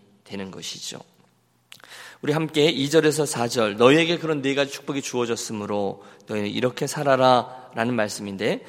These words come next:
함께 이 절에서 사 절을 합독하겠습니다. "마음을 같이하여 같은 사랑을 가지고 뜻을 합하여 한 마음을 품어 아무 일에든지 다툼이나 허영으로 하지 말고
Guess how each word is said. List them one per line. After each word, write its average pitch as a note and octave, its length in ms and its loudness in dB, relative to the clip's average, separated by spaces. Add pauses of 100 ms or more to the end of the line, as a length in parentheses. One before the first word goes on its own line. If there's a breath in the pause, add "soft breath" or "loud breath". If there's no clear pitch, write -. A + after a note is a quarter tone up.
(160 loud breath)
함께 B2+ 720 -4
이 A#2+ 120 -6
절에서 A2+ 260 0
사 A2 120 -6
절을 G#2 200 -8
합독하겠습니다. G#2 920 -4 (400 loud breath)
"마음을 A#2+ 500 6
같이하여 B2 640 2 (300)
같은 E3+ 400 2
사랑을 D#3 400 2
가지고 A2 580 -4 (280 loud breath)
뜻을 F3 320 2
합하여 D3 500 6
한 - 260 -4
마음을 G#3+ 480 4
품어 A2+ 460 -6 (400 loud breath)
아무 C3 260 2
일에든지 A#2+ 720 0
다툼이나 D#3 540 -2
허영으로 C#3+ 480 0
하지 C3+ 200 -6
말고 G2+ 440 -8